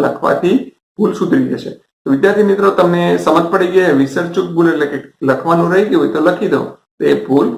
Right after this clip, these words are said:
સુધરી જશે. હવે ત્યારબાદ છે બીજી છે સિદ્ધાંતની ભૂલ.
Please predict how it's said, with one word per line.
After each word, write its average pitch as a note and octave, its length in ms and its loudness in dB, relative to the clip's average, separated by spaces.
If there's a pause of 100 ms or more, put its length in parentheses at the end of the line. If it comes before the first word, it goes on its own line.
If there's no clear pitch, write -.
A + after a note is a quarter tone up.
(320)
સુધરી - 320 -2
જશે. - 220 -10 (300)
હવે C#3+ 160 2
ત્યારબાદ G3 380 2
છે A3 140 2
બીજી F#3+ 240 -2
છે G#3 80 4 (120)
સિદ્ધાંતની F3+ 680 2 (100)
ભૂલ. A#2 160 -4